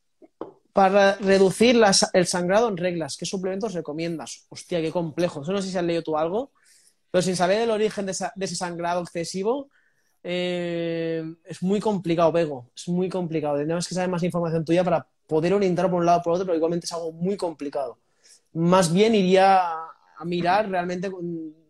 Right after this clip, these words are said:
si son regulares esas menstruaciones, a mirar con el ginecólogo, que es quien va a dominar más ese tema que nosotros.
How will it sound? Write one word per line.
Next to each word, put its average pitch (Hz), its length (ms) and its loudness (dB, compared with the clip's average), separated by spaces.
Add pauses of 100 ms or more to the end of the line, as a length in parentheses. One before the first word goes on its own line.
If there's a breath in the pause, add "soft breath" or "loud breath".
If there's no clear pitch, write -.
(220)
si - 180 -8
son 185 160 -2
regulares 170 360 -2
esas 147 200 -6
menstruaciones, 165 600 -6
a 170 40 -6
mirar 151 220 -6
con 175 100 -4
el 165 80 -4
ginecólogo, 160 680 0 (360 loud breath)
que 165 100 -4
es 151 60 -4
quien 165 160 2
va 156 60 2
a 147 40 2
dominar 160 360 0
más 147 160 -4
ese 135 120 -8
tema 147 180 -6
que 165 80 -6
nosotros. 123 560 -10